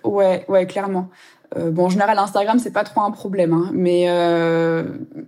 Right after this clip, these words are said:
mais j'avoue que les reels, pour qu'elles soient un peu bien faites et un peu pro, au début, c'est compliqué. Et donc là, ça commence à aller. Au début, c'était vraiment, euh,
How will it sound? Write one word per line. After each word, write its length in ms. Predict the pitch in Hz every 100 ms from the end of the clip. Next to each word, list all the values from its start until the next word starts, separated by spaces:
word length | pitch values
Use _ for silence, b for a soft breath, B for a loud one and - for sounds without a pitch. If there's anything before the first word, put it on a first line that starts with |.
| -
mais 180 | 208 208
j'avoue 280 | 226 233
que 80 | -
les 100 | 240
reels, 280 | 214 240 254
pour 120 | 240
qu'elles 120 | 214 202
soient 220 | 214 196
un 100 | 214
peu 120 | 247
bien 180 | 226 240
faites 280 | 240 247 226
et 40 |
un 120 | 202
peu 180 | 202 214
pro, 380 | 190 240 254 254 B B B B B
au 100 | 214
début, 220 | 202 202
c'est 120 | 247 202
compliqué. 500 | 214 226 190 202 - _ _ _ _ -
Et 60 |
donc 160 | 196 190
là, 80 | 277
ça 140 | 311
commence 320 | 254 247 302
à 60 | 262
aller. 260 | 214 202 247
Au 60 |
début, 200 | 185 190
c'était 160 | - 196
vraiment, 400 | 175 180 226 196
euh, 220 | 165 156